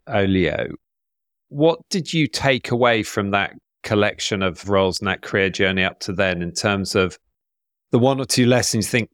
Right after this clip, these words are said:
"This is what I can use," but also the one or two things you thought, "I mustn't do it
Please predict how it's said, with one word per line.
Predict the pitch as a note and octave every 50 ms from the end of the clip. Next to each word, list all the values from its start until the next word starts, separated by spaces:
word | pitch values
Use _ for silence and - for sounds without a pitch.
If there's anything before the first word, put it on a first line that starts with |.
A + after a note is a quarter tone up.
| _
"This | F#2+ B2 C#3 - -
is | B2 G#2 G#2+
what | A#2 A2+ G#2+
I | G#2 G#2
can | - - A2 G#2+
use," | G#2 A2+ A2+ G#2 G2 F#2 F2+ F2+ - -
but | - A#2+ A#2+
also | D3+ D#3+ - - E3 D3+ C3+
the | B2 C3
one | C#3+ D3+ D#3+
or | D#3+
two | - - D3 B2+
things | - - C#3 B2+ A#2+ A2+ G#2 -
you | A2 G2
thought, | - - B2 - - -
"I | A2
mustn't | A2+ A2+ B2 B2 G#2+ - - - G2 - -
do | - A#2+ G#2 G2
it | E2 D#2 - - - -